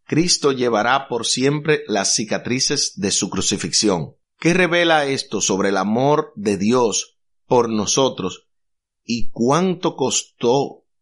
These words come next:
salvarnos? ¿Cómo muestra también cuánto ha invertido la deidad para salvarnos? Definitivamente que el hecho de Cristo mantener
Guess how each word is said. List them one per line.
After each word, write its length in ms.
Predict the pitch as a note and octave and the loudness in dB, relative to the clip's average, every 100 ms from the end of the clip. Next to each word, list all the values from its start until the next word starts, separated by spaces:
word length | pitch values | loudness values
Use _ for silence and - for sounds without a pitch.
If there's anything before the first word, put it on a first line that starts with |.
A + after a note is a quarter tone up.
| - | -6
salvarnos? 1040 | - G#2 F#2 F#2+ G2 A#2 C#3+ - - _ _ _ _ _ | 0 0 2 2 2 -2 -6 -6 -12 _ _ _ _ _
¿Cómo 320 | - E3+ G3 | -2 2 4
muestra 800 | F3 D3+ D3+ D3+ - E2+ E2 - _ _ _ - | 4 2 2 2 -2 -4 -6 -8 _ _ _ -2
también 800 | A2 G#2 G2 A2+ C3+ A#2+ F2 - - _ _ _ _ - | 0 0 0 0 2 0 -4 -8 -18 _ _ _ _ -6
cuánto 600 | B2+ D3+ F#3+ F#3+ D#3 C#3+ | 0 0 0 -2 2 2
ha 120 | C#3+ | 2
invertido 680 | D3+ C3+ G#2+ - B2+ C3+ B2+ | 0 -2 -4 -4 -2 2 2
la 140 | A#2 | 2
deidad 580 | G2 G2+ G2+ G#2+ A2 - _ _ _ | 0 0 0 0 0 -4 _ _ _
para 220 | - G#2 | -2 -2
salvarnos? 840 | - F#2+ F2 F#2 A2 C3+ D3 - _ _ _ _ _ | 0 -2 -2 -2 -2 -4 -8 -12 _ _ _ _ _
Definitivamente 1000 | - G#2 A2 G#2+ B2+ C#3 C3+ B2+ B2 C3 | 0 2 4 0 0 0 0 -4 -6 -6
que 400 | - A2+ G2 - _ _ _ _ - | -2 -2 -2 -4 _ _ _ _ -2
el 200 | A2 G#2+ | 2 2
hecho 240 | C3+ D#3 | 2 0
de 160 | D3 D3 | 0 -2
Cristo 840 | - C3+ C#3 B2+ - - F2+ - | -6 -2 0 0 -4 -2 -2 -2
mantener 880 | G2+ G#2+ G#2+ G#2 G2 A2 D#3 F#3 - | -4 -2 -2 -2 0 0 0 -2 -8